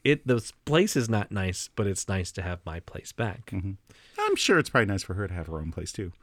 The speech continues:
Speaker 1: Uh, mm, maybe.
Speaker 2: People can feel like, you know, when you're staying with someone else for, you know, like, feel intrusive.
Speaker 1: Yeah. Here's the thing, um,
Speaker 2: I don't know. Some
Speaker 1: about,
Speaker 2: people don't.
Speaker 1: about people.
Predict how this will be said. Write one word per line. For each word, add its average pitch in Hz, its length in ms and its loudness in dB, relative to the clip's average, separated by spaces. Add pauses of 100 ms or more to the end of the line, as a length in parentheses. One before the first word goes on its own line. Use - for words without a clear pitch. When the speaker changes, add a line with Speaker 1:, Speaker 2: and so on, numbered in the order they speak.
(300)
Speaker 1:
Uh, 208 760 0 (220)
mm, 285 360 -4 (100)
maybe. 185 260 -2
Speaker 2:
People 262 300 6
can 185 180 2
feel 175 180 4
like, 143 240 0
you 143 60 0
know, 120 100 2
when 117 120 0
you're 123 80 0
staying 117 240 2
with 110 80 0
someone 104 200 0
else 101 360 -4 (200)
for, 101 240 -6 (460)
you 104 60 -6
know, 101 60 -4
like, 95 120 -4 (480)
feel 104 240 0
intrusive. 92 640 -4 (240)
Speaker 1:
Yeah. 104 320 0
Here's 269 300 0
the 190 80 -2
thing, 117 400 2 (180)
um, 107 500 0 (140)
Speaker 2:
I 143 40 -2
don't 127 120 6
know. 87 40 0
Some 110 160 4
Speaker 1:
about, 110 260 4
Speaker 2:
people 87 100 0
don't. - 140 -6 (520)
Speaker 1:
about 104 340 2 (920)
people. - 420 -10